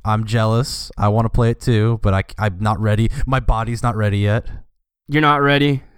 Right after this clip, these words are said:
Speaker 1: No.
Speaker 2: I mean, Snake's body is barely ready either. It's
Speaker 1: <laughs>
Speaker 2: amazing how that managed to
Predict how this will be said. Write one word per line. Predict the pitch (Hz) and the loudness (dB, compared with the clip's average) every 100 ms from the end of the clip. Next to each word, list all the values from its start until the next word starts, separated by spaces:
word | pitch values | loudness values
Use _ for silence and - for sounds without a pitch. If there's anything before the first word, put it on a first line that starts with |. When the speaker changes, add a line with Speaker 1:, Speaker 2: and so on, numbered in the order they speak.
| _ - | _ -6
Speaker 1:
No. | 90 85 82 80 - | 0 2 2 -2 -2
Speaker 2:
I | 160 | -2
mean, | 160 143 | 0 0
Snake's | 165 147 - | 0 -2 0
body | 147 139 135 | 2 2 0
is | 123 | 0
barely | 151 135 131 | 2 2 4
ready | 123 123 | 2 2
either. | 123 123 123 127 123 - - | 2 2 2 2 0 -6 -4
It's | 135 - - 170 - - - - | -4 -4 -2 0 0 -2 -4 -2
Speaker 1:
<laughs> | 349 | 0
Speaker 2:
amazing | - 175 151 143 135 135 | 0 0 2 0 0 -2
how | 135 | 0
that | 131 127 | 0 0
managed | 127 123 120 - | 2 2 0 -2
to | 131 | -4